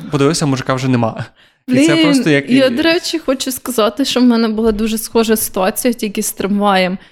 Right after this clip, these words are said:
Speaker 2: І я не шарю як, може, я була погано виспана, але я тупо не бачила цього трамвая. Знаєш, я
Speaker 1: Мгм.
Speaker 2: була в навушниках, я слухала музику,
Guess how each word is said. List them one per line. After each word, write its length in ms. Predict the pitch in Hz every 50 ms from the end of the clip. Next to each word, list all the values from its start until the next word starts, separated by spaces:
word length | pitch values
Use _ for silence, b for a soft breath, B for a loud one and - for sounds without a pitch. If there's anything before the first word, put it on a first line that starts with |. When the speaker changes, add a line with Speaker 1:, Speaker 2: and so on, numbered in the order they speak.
| b b b -
Speaker 2:
І 80 | 240
я 160 | 254 277 269
не 140 | 294 370 381
шарю 340 | 359 - - 359 359 349 311
як, 380 | 277 247 226 254 339 - - - -
може, 220 | 240 240 - 240
я 60 | 226
була 220 | 220 233 262 277 277
погано 400 | 277 339 277 277 269 262 254 240
виспана, 640 | 214 214 226 247 - - - 311 269 247 220 202 -
але 220 | - 220 208 208
я 80 | 214 208
тупо 240 | 208 233 220 - 247
не 120 | 247 233
бачила 500 | 202 196 208 196 202 - - 190 180 175
цього 340 | 175 - - 180 190 180 170
трамвая. 580 | 175 - 190 190 190 190 185 185 190 185 190 247 247
Знаєш, 460 | 208 226 202 190 208 262 392 - -
я 60 | 294
Speaker 1:
Мгм. 80 | 247 220
Speaker 2:
була 140 | 254 254 247
в 60 | 254
навушниках, 640 | 247 226 196 190 220 285 - - - 403 - - 277 -
я 80 | 233 240
слухала 420 | - - 233 240 - 240 220 226
музику, 520 | 220 214 220 254 277 370 370 - 339 294